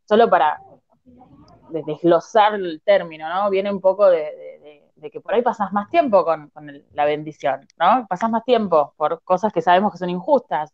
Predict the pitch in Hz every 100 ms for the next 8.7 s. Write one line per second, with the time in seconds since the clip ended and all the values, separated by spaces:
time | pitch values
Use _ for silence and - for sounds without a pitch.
0 | _ 143 147 151 151 160 160 208 208 208
1 | 202 180 170 165 - 147 151 143 - _
2 | _ _ - _ - 135 143 180 185 -
3 | 151 165 180 147 151 - _ _ _ _
4 | _ - 156 143 156 - - - - _
5 | _ _ - 156 151 175 175 165 151 156
6 | 165 202 233 220 208 190 180 151 151 151
7 | 151 151 147 143 - 170 165 156 151 151
8 | 208 208 175 175 165 156